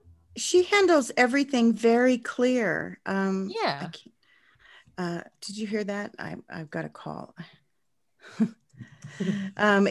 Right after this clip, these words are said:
Speaker 1: she handles very ca-, uh, what I meant to say, she handles everything very calmly.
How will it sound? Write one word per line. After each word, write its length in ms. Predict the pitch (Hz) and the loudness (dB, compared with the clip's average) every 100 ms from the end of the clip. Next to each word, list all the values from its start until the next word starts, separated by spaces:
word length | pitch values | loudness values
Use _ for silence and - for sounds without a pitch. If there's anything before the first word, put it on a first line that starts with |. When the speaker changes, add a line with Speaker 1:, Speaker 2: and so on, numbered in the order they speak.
| 208 | 2
Speaker 1:
she 260 | - 330 | 4 6
handles 420 | 311 349 370 359 240 | 8 8 8 6 6
very 400 | 247 240 240 240 | 6 8 6 4
ca-, 260 | - - - | -2 -6 -2
uh, 140 | 180 | -2
what 180 | 175 190 | 0 0
I 60 | 185 | 0
meant 180 | 180 | -2
to 80 | 180 | -4
say, 380 | 170 165 147 127 - | -4 -2 -2 -4 -14
she 200 | - 208 | -10 -4
handles 340 | 214 233 226 - | -2 -2 -4 -6
everything 400 | 175 190 190 160 | -6 -4 -6 -4
very 260 | 156 156 | -4 -4
calmly. 800 | 147 - - 151 147 147 85 - | -6 -12 -8 -6 -4 -6 -10 -12